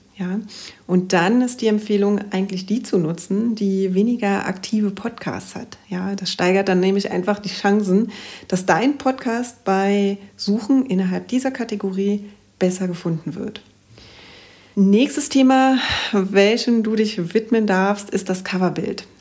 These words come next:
Also, du benötigst natürlich noch ein großartiges Podcast-Cover. Und am besten bist du vielleicht selbst darauf sichtbar, denn dann haben deine Hörer und deine Hörerinnen einfach auch ein Gesicht zu deiner Stimme.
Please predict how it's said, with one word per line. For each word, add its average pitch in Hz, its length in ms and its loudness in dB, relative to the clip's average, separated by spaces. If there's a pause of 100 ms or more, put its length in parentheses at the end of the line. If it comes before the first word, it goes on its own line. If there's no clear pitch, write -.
Also, 165 480 -2 (320)
du 175 120 -2
benötigst 202 600 2
natürlich 196 300 0
noch 185 140 2
ein 180 260 0 (380)
großartiges 190 1400 0
Podcast-Cover. - 880 -6 (440)
Und 202 100 4
am 208 100 6
besten 254 500 2
bist 240 220 -2
du 226 60 -2
vielleicht 196 260 2
selbst 190 280 0
darauf 196 220 0
sichtbar, 196 460 2
denn 180 680 0 (200)
dann 165 280 -2
haben 196 140 2
deine 175 280 -2
Hörer 180 580 -2
und 175 120 -6
deine 165 240 -4
Hörerinnen 214 480 2 (300)
einfach 202 320 0
auch 190 180 -2
ein 196 60 2
Gesicht 185 340 0
zu 185 80 -2
deiner 156 240 -2
Stimme. - 400 -6